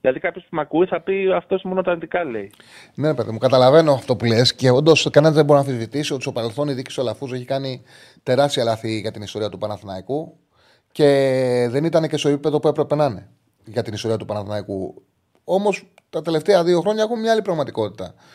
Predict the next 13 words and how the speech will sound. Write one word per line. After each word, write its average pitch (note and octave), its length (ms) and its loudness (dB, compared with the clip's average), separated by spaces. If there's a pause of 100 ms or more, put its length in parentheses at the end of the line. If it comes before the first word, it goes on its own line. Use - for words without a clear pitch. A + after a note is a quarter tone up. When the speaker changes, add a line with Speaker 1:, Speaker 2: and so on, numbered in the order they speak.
(280)
Speaker 2:
Και F3 260 6
αυτή D3+ 220 2
τη F3+ 60 -12
στιγμή G3 200 0
ο G3 60 4
Παναθηναϊκός D#3+ 840 2 (640)
είναι F3 200 2
ανταγωνιστικός C#3 480 2
για C#3+ 80 -2
το B2+ 60 -4
πρωτάθλημα, D3+ 460 0
κάνει F3+ 240 4
πρωταθλητισμό, B2+ 840 -4